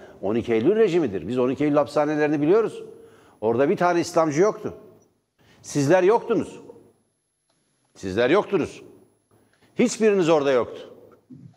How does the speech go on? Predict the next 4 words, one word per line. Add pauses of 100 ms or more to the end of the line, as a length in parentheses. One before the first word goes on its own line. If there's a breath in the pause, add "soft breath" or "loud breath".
(840)
Dolayısıyla (400 loud breath)
ben
merak
ediyorum.